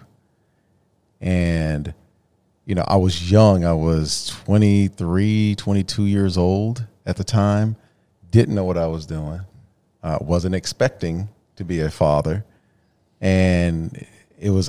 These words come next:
automatically thrust on me. And one of the things that, how I started, personally started off as far as fatherhood was concerned, was I looked back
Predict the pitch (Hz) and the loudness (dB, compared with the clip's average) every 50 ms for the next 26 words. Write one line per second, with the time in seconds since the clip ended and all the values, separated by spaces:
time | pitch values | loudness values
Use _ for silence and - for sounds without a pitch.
0 | - - 110 113 107 104 101 101 101 98 - - 92 - - 107 104 98 95 - | -4 0 2 2 4 4 4 4 2 2 0 -2 -4 -2 2 4 6 6 6 4
1 | - 101 113 113 95 85 80 - - 104 95 90 90 95 135 - 147 101 95 - | 2 2 2 2 2 0 -2 -4 -4 -4 -2 0 2 2 2 2 2 0 0 2
2 | 120 117 107 92 98 92 90 - 101 92 117 98 87 - 85 95 117 143 - - | 2 2 2 2 0 -2 -2 -2 0 4 4 4 4 4 2 2 2 4 4 2
3 | - - 120 123 120 117 110 - - - 113 113 - - 113 95 90 - - 104 | 4 4 6 4 4 2 -2 -6 -4 -2 -2 -2 -2 -4 -6 -6 -4 -2 0 2
4 | 101 92 95 95 101 - - 98 - - - - 98 92 87 - - - 90 82 | 2 2 2 2 0 0 -2 -8 -10 -6 -2 0 0 0 0 -2 -4 -4 -2 -2
5 | 87 92 95 92 104 107 101 101 104 - - - 107 98 - - 107 107 107 104 | 0 0 -2 -2 -2 -4 -4 -4 -6 -8 -8 -6 -6 -6 -6 -4 -4 -4 -4 -4
6 | 92 90 90 90 87 82 - - - _ _ _ _ _ _ _ _ _ _ - | -4 -4 -2 -2 -4 -6 -8 -14 -20 _ _ _ _ _ _ _ _ _ _ 2
7 | 113 123 131 139 143 135 120 - - 101 90 101 98 95 92 - - | 4 4 4 4 4 0 0 -2 -4 -4 0 0 2 2 2 0 -4